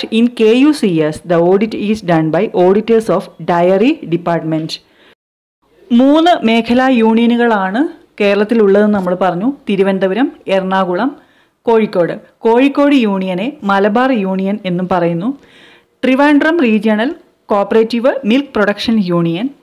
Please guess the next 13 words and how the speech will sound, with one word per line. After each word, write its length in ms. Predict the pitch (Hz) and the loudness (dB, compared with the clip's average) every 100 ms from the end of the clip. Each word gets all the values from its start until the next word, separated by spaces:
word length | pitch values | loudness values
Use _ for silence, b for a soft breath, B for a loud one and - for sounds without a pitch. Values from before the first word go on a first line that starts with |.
| _ - 208 | _ -2 0
എറണാകുളം 500 | 220 247 269 294 254 202 | 2 2 2 2 2 0
റീജിയണൽ 460 | 190 185 190 220 302 - | -2 -2 -2 -4 -6 -4
കോപ്പറേറ്റീവ് 600 | 196 190 214 208 208 220 285 202 | -2 0 0 0 0 -2 -2 -2
മിൽക്ക് 220 | 233 247 214 | -4 -4 -4
പ്രൊഡക്ഷൻ 420 | 202 208 - 214 175 | -4 -4 -2 -2 0
യൂണിയൻ 340 | 170 165 185 254 - 165 | -2 -2 -4 -8 -6 -4
and 160 | 160 214 294 196 | -4 -6 -8 -6
മലബാർ 440 | 185 196 202 240 277 208 | -2 -2 0 0 -2 -2
റീജിയണൽ 440 | 180 170 170 196 254 190 | -4 -4 -4 -2 -4 -2
കോപ്പറേറ്റീവ് 640 | 180 175 180 180 170 247 285 180 | -2 -2 -6 -4 -4 -6 -6 -6
മിൽക്ക് 220 | 214 214 | -6 -4
പ്രൊഡക്ഷൻ 420 | 180 156 - 220 294 B B B 196 | -4 -4 -6 -4 -4 B B B -2
യൂണിയൻ. 380 | 190 175 165 | 0 0 -2